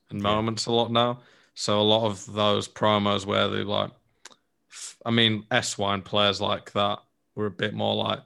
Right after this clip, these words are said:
Speaker 1: they're like, they never were that good in real life. They were classic fifa players. Maybe that, but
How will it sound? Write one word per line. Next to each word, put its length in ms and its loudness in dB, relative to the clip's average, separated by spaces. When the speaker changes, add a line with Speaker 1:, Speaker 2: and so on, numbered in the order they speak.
Speaker 1:
they're 140 4
like, 320 2
they 100 4
never 260 2
were 140 0
that 220 -2
good 120 -4
in 120 -4
real 180 0
life. 180 -2
They 100 -8
were 60 -6
classic 420 -8
fifa 380 -4
players. 360 -8
Maybe 280 2
that, 360 2
but 180 -6